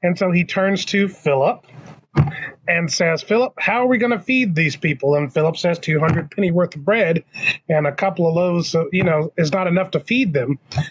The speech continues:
And somebody says, "Well, there's a lad here and he has some fish,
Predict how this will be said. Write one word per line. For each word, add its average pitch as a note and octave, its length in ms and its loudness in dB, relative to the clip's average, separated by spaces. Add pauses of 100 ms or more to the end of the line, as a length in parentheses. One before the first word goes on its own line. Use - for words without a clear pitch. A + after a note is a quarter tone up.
And E3+ 120 0
somebody G#3 320 2
says, F#3 240 0
"Well, F3+ 100 2
there's D#3+ 160 2
a D3+ 60 2
lad G#3 280 2
here D#3+ 220 0
and E3+ 100 0
he F#3 120 2
has E3+ 220 0
some C#3+ 180 -2
fish, G3 460 0